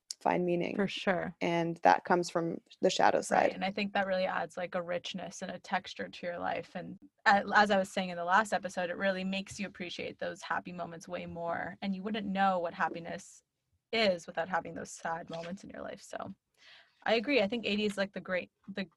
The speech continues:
Speaker 3: either eighty or ninety, I would say, is a good percentage.
Speaker 2: Mm-hmm. Also, what is dating like during covid? How has that been on your happiness? Has it been really stressful? Or is it the best thing ever?
Speaker 1: Oh my God.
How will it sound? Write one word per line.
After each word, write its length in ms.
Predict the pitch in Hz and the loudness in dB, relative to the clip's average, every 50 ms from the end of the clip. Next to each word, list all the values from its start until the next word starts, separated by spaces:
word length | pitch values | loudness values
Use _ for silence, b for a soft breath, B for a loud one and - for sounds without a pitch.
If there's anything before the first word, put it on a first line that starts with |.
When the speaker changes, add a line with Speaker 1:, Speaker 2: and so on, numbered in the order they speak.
| _ _ _ _ _ - | _ _ _ _ _ -6
Speaker 3:
either 240 | 247 254 254 240 - | 0 2 2 2 4
eighty 260 | - 214 262 254 262 | 4 2 2 2 2
or 80 | 233 185 | 0 0
ninety, 380 | 170 170 165 170 170 165 - 165 | 0 0 0 0 -2 -4 -6 -6
I 60 | - | -6
would 120 | - 160 | -6 -6
say, 100 | - 175 | -6 -6
is 80 | 170 165 | -6 -6
a 60 | 170 160 - - | -8 -10 -8 -6
good 180 | - 170 165 | -6 -6 -6
percentage. 680 | - - - - - - - 64 64 - - - - - _ _ _ _ _ _ _ _ _ - | -8 -12 -12 -10 -10 -8 -8 -10 -12 -12 -12 -14 -16 -16 _ _ _ _ _ _ _ _ _ 0
Speaker 2:
Mm-hmm. 420 | 196 175 202 175 160 160 - - - - _ _ _ _ _ | 2 2 2 0 0 -4 -8 -10 -12 -12 _ _ _ _ _
Also, 640 | 208 214 208 - - 196 180 175 175 196 247 247 - - _ _ _ _ _ _ _ | 2 2 2 4 8 8 10 10 10 10 8 4 0 -4 _ _ _ _ _ _ _
what 340 | 196 175 196 220 240 - | 2 8 10 10 10 10
is 260 | - 247 233 214 202 - | 10 8 8 8 6 4
dating 360 | - 190 190 202 202 196 190 | 4 6 6 6 6 6 6
like 340 | 185 180 175 175 175 - - | 6 6 4 4 2 0 0
during 260 | - 175 175 175 170 | 0 2 2 0 0
covid? 520 | - - 214 226 196 156 - - - 196 202 - _ _ _ _ | 0 2 2 4 4 2 0 0 -2 -4 -6 -8 _ _ _ _
How 200 | - - 190 190 | 2 6 8 8
has 140 | 190 185 165 | 8 6 6
that 240 | 185 180 175 - - | 8 8 8 8 6
been 160 | - 165 160 | 4 2 4
on 180 | 160 156 156 156 | 2 2 0 0
your 120 | 156 151 | 0 0
happiness? 760 | 160 156 156 156 - - - - - - - - - - - - _ _ | 2 2 2 0 0 -2 -2 -2 -2 -4 -4 -6 -12 -18 -18 -20 _ _
Has 200 | - - 180 160 | -4 -4 0 4
it 140 | 185 185 165 - | 4 4 4 4
been 160 | 175 170 170 | 2 2 4
really 240 | 175 165 160 160 - | 4 6 6 6 4
stressful? 760 | - - 160 156 - - - - 190 196 220 240 262 277 269 - _ _ _ _ _ _ _ _ _ - | 4 4 4 4 4 0 0 4 6 8 8 8 6 4 0 -4 _ _ _ _ _ _ _ _ _ 8
Or 80 | 202 196 | 8 10
is 180 | - 190 - | 10 10 10
it 200 | 208 180 - - _ _ _ _ _ _ _ _ _ - | 8 8 8 6 _ _ _ _ _ _ _ _ _ 0
the 80 | 175 | 6
best 240 | - 175 180 - - | 8 8 8 8 6
thing 200 | - 190 175 175 | 4 4 4 6
ever? 460 | - 185 196 175 - - - - - _ _ b b b b b b - | 6 6 6 6 6 4 2 0 -4 _ _ b b b b b b 2
Speaker 1:
Oh 60 | 226 | 2
my 160 | 226 233 233 | 4 4 2
God. 560 | 202 190 175 175 220 233 196 180 175 175 - | 4 4 4 4 4 2 2 0 -2 -4 -6